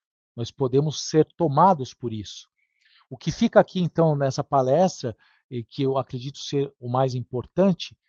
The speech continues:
é a importância de mudar, mudar comportamentos hoje, não amanhã, não na semana que vem, mas hoje, porque é no hoje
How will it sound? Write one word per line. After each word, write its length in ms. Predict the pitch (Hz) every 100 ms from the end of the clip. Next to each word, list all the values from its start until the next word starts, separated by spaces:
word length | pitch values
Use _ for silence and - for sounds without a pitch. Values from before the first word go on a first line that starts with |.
| _ _ _
é 380 | 135 143 156 - -
a 160 | 139
importância 680 | 165 160 180 - 226 240 -
de 160 | 180 202
mudar, 480 | 190 196 143 160 156 _ _ _ _ _ _
mudar 300 | 135 120 190
comportamentos 960 | - 220 - 202 - 185 165 156 175 120
hoje, 460 | 139 151 139 170 - _ _
não 180 | 160 226
amanhã, 540 | 285 247 165 143 175 - _ _
não 140 | 135 160
na 100 | 175
semana 380 | 170 151 160
que 140 | 147 127
vem, 360 | 113 143 143 - _ _ _
mas 240 | 139 170 165 -
hoje, 560 | 170 180 160 180 196 - _ _ _ _ _ _ _ _ _
porque 360 | - - 196 185
é 120 | 170 190
no 240 | 220 254
hoje 500 | 175 165 139 165 175